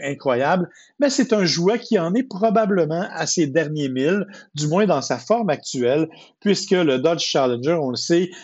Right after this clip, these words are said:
va disparaître, euh, euh, l'an prochain, vraisemblablement. On nous a présenté des versions électrifiées, plus du Dodge Charger, je dois vous dire, S R T, euh, qui sont absolument magnifiques,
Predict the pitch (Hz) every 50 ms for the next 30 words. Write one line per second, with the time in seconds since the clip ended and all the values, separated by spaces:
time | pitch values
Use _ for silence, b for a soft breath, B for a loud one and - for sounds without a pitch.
0 | B B - 127 147 165 151 135 143 139 - - 151 135 131 151 160 165 160 -
1 | 123 120 120 127 127 - 135 120 113 110 110 113 120 127 139 135 - 135 131 117
2 | 110 - - 170 180 170 147 143 151 143 151 147 - 160 143 135 135 131 123 117
3 | 113 120 143 175 190 - b b b b b b - 247 254 285 311 285 269 254
4 | 226 185 214 240 233 - 190 165 196 202 190 170 190 175 165 156 - 208 208 185
5 | 151 143 131 123 131 127 - - 175 165 - - - 185 185 175 170 175 175 -
6 | - - 160 147 - - - 185 196 196 - B B B B B B B _ -
7 | - 214 247 214 160 143 131 123 143 147 147 - - - - 151 131 120 113 117
8 | 147 175 185 156 131 139 127 120 120 117 143 160 147 131 117 - - 117 110 -
9 | - 165 180 196 185 B B B B B B - - - - - 175 175 170 156
10 | - - 175 156 143 165 165 151 139 156 160 147 131 127 120 - - 175 175 b